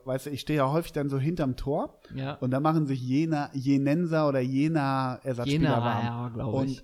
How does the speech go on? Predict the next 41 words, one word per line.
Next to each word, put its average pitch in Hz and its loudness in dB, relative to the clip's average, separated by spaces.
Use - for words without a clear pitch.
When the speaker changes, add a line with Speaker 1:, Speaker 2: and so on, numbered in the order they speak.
Speaker 1:
Und, 135 -2
und, - -16
ähm, 123 -2
äh, 120 -2
die, 117 -2
die, 113 -2
die 127 -2
Meppener 151 2
haben, 143 0
glaub 139 2
ich, 127 -2
drei 117 -4
null 131 2
geführt. 104 -8
War 131 -2
Bulle 143 4
heiß, 147 0
war 135 2
irgendwie 143 4
im 131 4
August 175 4
Speaker 2:
<laughs> - -
Speaker 1:
oder 175 4
was? 196 4
Speaker 2:
Ja. 123 -8
Speaker 1:
Und 131 0
dann 147 2
kommt 165 2
so, 147 -6
wird 151 -2
der, 151 -2
bist 139 -2
du 165 -2
der 151 2
Dritte, 180 0
der 156 0
eingewechselt 165 0
wird 170 2
in 147 -4
der 139 0
siebenundachtzigsten. 139 -4